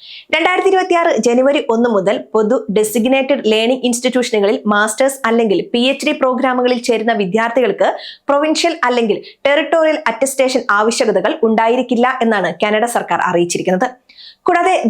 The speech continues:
ദേശീയ എൻറോൾമെന്റ് പരിധിയിൽ നിന്നും ഇവർക്ക് ഇളവ് ലഭിക്കും. ഡോക്ടറൽ ബിരുദത്തിനായി വിദേശത്ത് നിന്ന് എത്തുന്നവരുടെ സ്റ്റഡി പെർമിറ്റ് അപേക്ഷകൾ പതിനാല് ദിവസത്തിനുള്ളിൽ പരിഗണിക്കും. ഈ വേഗത്തിലുള്ള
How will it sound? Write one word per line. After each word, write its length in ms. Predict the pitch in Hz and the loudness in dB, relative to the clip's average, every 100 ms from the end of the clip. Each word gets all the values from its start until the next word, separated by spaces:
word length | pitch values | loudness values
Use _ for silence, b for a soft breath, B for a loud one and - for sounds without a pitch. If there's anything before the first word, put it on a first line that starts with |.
| 269 | 2
ദേശീയ 300 | 294 294 339 - 262 | 2 0 0 2 2
എൻറോൾമെന്റ് 500 | 254 277 285 277 285 | 2 2 2 2 2
പരിധിയിൽ 360 | 262 233 247 262 | 0 2 2 2
നിന്നും 180 | 214 233 - | 2 0 0
ഇവർക്ക് 280 | 233 233 214 - | 0 2 0 0
ഇളവ് 200 | 202 196 170 | 0 0 0
ലഭിക്കും. 300 | 175 190 - - - 220 | 0 -2 -4 -8 -4 0
ഡോക്ടറൽ 360 | 277 277 320 302 | 0 0 0 2
ബിരുദത്തിനായി 480 | 285 277 294 277 269 233 | 2 2 0 0 2 0
വിദേശത്ത് 380 | 220 240 240 | 2 0 0
നിന്ന് 140 | 277 254 | 0 0
എത്തുന്നവരുടെ 520 | 240 226 226 226 226 233 | 0 0 2 2 0 -2
സ്റ്റഡി 300 | - 240 269 294 | 0 0 2 0
പെർമിറ്റ് 340 | 269 262 262 247 | 0 2 0 0
അപേക്ഷകൾ 400 | 208 220 220 196 226 - | 0 0 0 0 -2 0
പതിനാല് 420 | 226 240 254 285 233 | 2 2 2 2 2
ദിവസത്തിനുള്ളിൽ 580 | 247 254 302 269 208 175 175 | 0 0 0 0 2 0 0
പരിഗണിക്കും. 460 | 175 175 175 254 - B B B 220 | 0 0 0 -2 -4 B B B 0
ഈ 20 | 202 | 2
വേഗത്തിലുള്ള 520 | 202 202 240 247 240 | 0 0 0 2 2